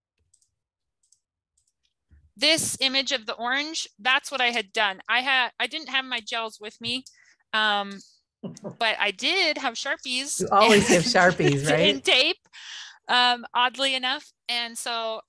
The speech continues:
Speaker 1: this is, um, there's a purple, and I actually took the tape and went purple to orange gradient on the Sharpie and just blended it on one piece of tape, and it worked, um, the exact same
Speaker 2: That's
Speaker 1: same,
Speaker 2: awesome.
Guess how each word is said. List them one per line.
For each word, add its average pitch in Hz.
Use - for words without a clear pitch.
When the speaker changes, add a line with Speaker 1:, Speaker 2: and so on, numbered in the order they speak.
Speaker 1:
this 254
is, 226
um, 202
there's 220
a 190
purple, 285
and 240
I 233
actually 254
took 247
the 220
tape 226
and 214
went 208
purple 214
to -
orange 208
gradient 208
on 202
the 190
Sharpie 233
and 208
just 208
blended 202
it 196
on 196
one 196
piece 208
of 196
tape, 196
and 208
it 196
worked, 196
um, 175
the 196
exact 190
same 143
Speaker 2:
That's 233
Speaker 1:
same, 160
Speaker 2:
awesome. 143